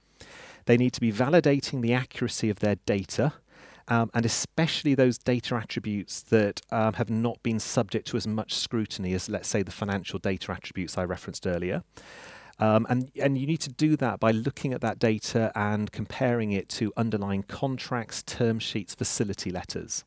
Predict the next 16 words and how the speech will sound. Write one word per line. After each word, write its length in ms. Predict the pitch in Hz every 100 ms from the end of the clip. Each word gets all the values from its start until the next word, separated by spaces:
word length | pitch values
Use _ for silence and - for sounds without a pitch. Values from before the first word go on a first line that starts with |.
| _ _ - - - - - - -
Um, 460 | 120 117 120 120 123
firms 260 | - 147
should 120 | - 123
be 80 |
thinking 320 | 113 147 - 135
about 180 | 123
conducting 480 | - 120 120 - 110 98
deep 220 | 139 -
dives 480 | - 123 147 185 -
to 120 | -
substantively 800 | - 127 - - 131 123 123 113
test 380 | - - 107 -
the 60 | -
completeness 480 | 110 - 117 107
and 80 | 110
accuracy 600 | 101 - 98 95 - 98